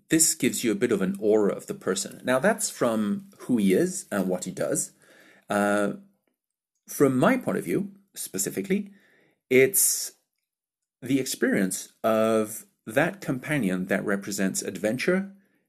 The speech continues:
interest, exploration, that other world where we should get up and find a way to get out there. Uh, basically something like a Captain S-,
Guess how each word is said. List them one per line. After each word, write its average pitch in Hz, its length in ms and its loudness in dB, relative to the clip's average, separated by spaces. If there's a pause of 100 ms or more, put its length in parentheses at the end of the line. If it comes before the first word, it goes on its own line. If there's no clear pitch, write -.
interest, 123 640 -2 (420)
exploration, 120 1000 2 (440)
that - 320 0
other 123 240 6
world 117 440 2
where 107 220 2
we 101 140 0
should 98 320 -6
get 107 160 2
up 113 200 -2
and 92 160 -6
find 107 240 0
a 101 40 4
way 101 180 4
to 104 120 -6
get 92 200 -4
out 110 220 -4
there. 156 300 -4 (640)
Uh, 101 280 2
basically 196 420 2
something 180 260 -2
like 131 180 0
a 110 100 2
Captain - 380 -6
S-, - 260 -2